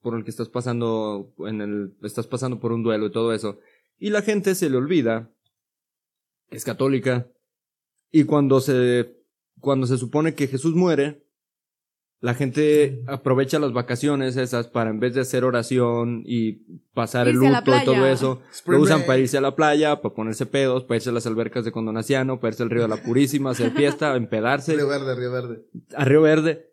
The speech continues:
Speaker 1: Y es algo bien curioso que dicen, "Bueno, ¿y usted, y los ateos qué hacen?"
Speaker 2: Pisteamos junto con ustedes, perros.
Speaker 1: <laughs> Exactamente.
Speaker 2: <laughs> Pero
Speaker 1: Irnos
Speaker 2: sin
Speaker 1: a las
Speaker 2: llorar.
Speaker 1: albercas, al, a la playa, al río, donde sea, eh,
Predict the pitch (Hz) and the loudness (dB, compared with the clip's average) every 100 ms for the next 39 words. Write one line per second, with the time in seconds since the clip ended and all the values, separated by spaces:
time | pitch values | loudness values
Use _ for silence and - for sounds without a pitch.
0 | - 139 139 139 143 139 143 185 185 190 | -2 2 4 4 2 0 0 2 2 0
1 | 185 180 175 165 160 165 113 - 147 190 | 2 2 2 -4 -2 -4 -6 -10 -8 -4
2 | 190 165 - 156 175 160 151 147 165 180 | -4 -4 -6 -4 0 0 0 -4 -6 -8
3 | 175 196 175 175 180 196 190 147 131 _ | -4 -4 -4 -6 -4 -2 -2 -6 -10 _
4 | _ _ _ _ _ 190 185 - - _ | _ _ _ _ _ -14 -12 -12 -16 _
5 | _ _ - 143 202 220 196 180 170 160 | _ _ -18 -14 -12 -10 -8 -8 -6 -8
6 | 160 165 226 208 226 226 214 165 - 180 | -8 -4 0 0 0 0 4 2 4 0
7 | 185 208 202 214 196 202 - - - 180 | 2 4 6 6 8 6 4 -12 -12 -12
8 | - - - _ _ - 147 165 190 175 | -12 -20 -20 _ _ -4 2 4 4 2
9 | 160 147 147 127 156 196 - 220 220 - | 2 2 0 4 4 4 2 0 0 -6
10 | _ _ _ _ _ _ - 110 110 113 | _ _ _ _ _ _ -6 -2 0 0
11 | 107 101 127 147 175 185 - 120 113 113 | 0 0 0 2 2 -2 -4 -2 -2 0
12 | 135 165 165 120 113 139 156 160 _ _ | 0 0 0 -2 -2 -2 -4 -8 _ _
13 | _ _ - 123 123 120 120 | _ _ -6 0 2 2 0